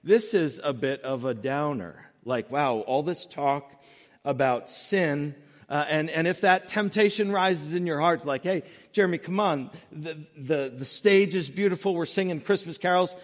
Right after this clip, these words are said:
this is a happy time," I say to you, that's exactly right. Because in order to really rejoice in the great news of the advent of Jesus Christ, we first have to understand why it is that he needed to come.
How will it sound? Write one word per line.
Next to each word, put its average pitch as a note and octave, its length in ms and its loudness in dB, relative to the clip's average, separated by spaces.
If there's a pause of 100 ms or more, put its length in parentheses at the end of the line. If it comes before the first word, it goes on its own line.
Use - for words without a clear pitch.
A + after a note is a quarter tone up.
(160)
this F3+ 160 0
is F3 120 -2
a G3 60 4
happy F3+ 340 2
time," F3+ 400 2 (280)
I D#3 140 2
say G3 260 2
to F#3+ 160 -4
you, D3+ 280 0
that's D3+ 420 -4
exactly A#2 540 -4
right. A2+ 340 -4 (1300)
Because E3+ 340 2
in F3 100 2
order G3+ 220 4
to F#3+ 380 2
really A3+ 400 4
rejoice E3 840 4 (320)
in F#3 160 2
the E3+ 80 2
great F3+ 360 4
news F3 380 4
of C#3+ 200 -4
the C#3 140 -4
advent E3 480 2
of C3+ 180 -4
Jesus C#3+ 380 -6
Christ, D3+ 420 -2 (480)
we C#3 120 -4
first G#3 360 -2
have D#3 220 -6
to - 100 -10
understand C#3 800 -4 (480)
why C3+ 280 -4
it B2 120 -4
is A2+ 220 -4
that G2+ 140 -8
he G#2 180 -8
needed G#2 380 -6
to E2+ 60 -16
come. F2 540 -16